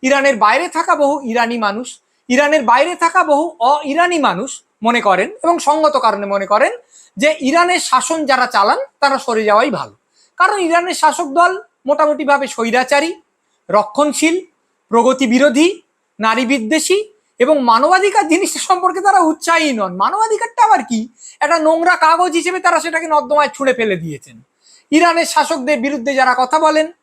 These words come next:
যারা বিদ্রোহ প্রকাশ করেন, তাদের অনেককে জেলে পোরা হয়, অনেককে ফাঁসি দেওয়া হয়। হয়তো একজন বিশ্ববিখ্যাত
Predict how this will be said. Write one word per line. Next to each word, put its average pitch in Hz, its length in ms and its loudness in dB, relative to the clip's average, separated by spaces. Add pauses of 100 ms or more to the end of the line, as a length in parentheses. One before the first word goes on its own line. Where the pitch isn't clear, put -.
(420)
যারা 233 160 0
বিদ্রোহ 240 380 0
প্রকাশ 302 340 -2
করেন, 311 320 -2 (260)
তাদের 247 240 2
অনেককে 226 340 -2
জেলে 226 220 0
পোরা 311 200 2
হয়, 302 280 2 (320)
অনেককে 254 300 -6
ফাঁসি 240 320 -8
দেওয়া 302 260 4
হয়। 285 260 2 (260)
হয়তো 330 200 0
একজন 330 240 -2
বিশ্ববিখ্যাত 359 720 -2